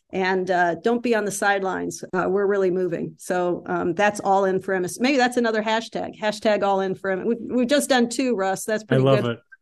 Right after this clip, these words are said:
Speaker 1: podcast.
Speaker 2: I love it. Well, Teresa, congratulations again. Uh, thank you for coming on, and you're welcome back here anytime you wanna use us to get your messages out.
Speaker 1: Thank you, Russ. Really appreciate it. Appreciate you.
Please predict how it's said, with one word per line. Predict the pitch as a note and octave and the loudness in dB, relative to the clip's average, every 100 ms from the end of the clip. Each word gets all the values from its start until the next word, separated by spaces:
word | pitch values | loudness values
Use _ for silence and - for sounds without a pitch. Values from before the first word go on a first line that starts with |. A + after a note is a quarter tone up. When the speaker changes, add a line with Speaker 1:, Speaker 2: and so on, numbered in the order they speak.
| - | -2
Speaker 1:
podcast. | G#3+ G#3 F#3+ F#3 - - - - - | -2 0 -2 -4 -6 -20 -20 -16 -4
Speaker 2:
I | |
love | B2+ B2 A#2+ | 0 2 0
it. | A2 - | -2 2
Well, | D3 C#3 C#3 | 4 4 0
Teresa, | - D#3+ E3+ E3+ | 0 0 2 -2
congratulations | E3 D3 A#2+ C#3+ D#3 C3 C#3+ D#3 D#3+ C#3 | -2 -2 0 0 0 -2 -4 -4 -4 -4
again. | C#3 C#3 C#3+ D3 | -4 -4 -4 -6
Uh, | C3+ B2+ - | -8 -10 -4
thank | C#3 C#3 C#3 | -2 0 -4
you | |
for | C#3 C3 | -6 -2
coming | C#3+ C3+ C3 | 0 2 4
on, | C3+ C3+ | 4 4
and | B2 | 2
you're | A#2+ A#2 | 0 0
welcome | B2 C3+ C#3 A#2+ | -2 -2 -2 -2
back | B2+ C3 | -4 -4
here | - A#2+ | -6 -6
anytime | B2 C3 C3 B2+ B2+ | -2 -4 -4 -6 -4
you | A#2+ A#2 | -2 -2
wanna | A#2 A#2 A2+ - _ _ | -2 -4 -6 -12 _ _
use | B2 C#3+ D#3 | 2 6 6
us | D#3+ D3+ | 6 4
to | C3+ | 2
get | B2 C3+ | 2 2
your | C3 | 2
messages | A#2+ C3 - G#2+ A2 A2+ | 2 2 0 -6 -4 -4
out. | G#2 - - - _ _ _ _ | -6 -10 -16 -16 _ _ _ _
Speaker 1:
Thank | A3+ A3 | -2 -2
you, | G#3+ | -2
Russ. | F#3+ F#3+ G3+ | 0 -2 0
Really | A3+ G#3+ | 2 2
appreciate | G#3+ G#3 - F3+ E3 | 0 -4 -2 -6 -6
it. | - | -4
Appreciate | - A3+ G#3 F#3 | -2 0 0 0
you. | G3 F#3+ E3+ | 0 -2 -6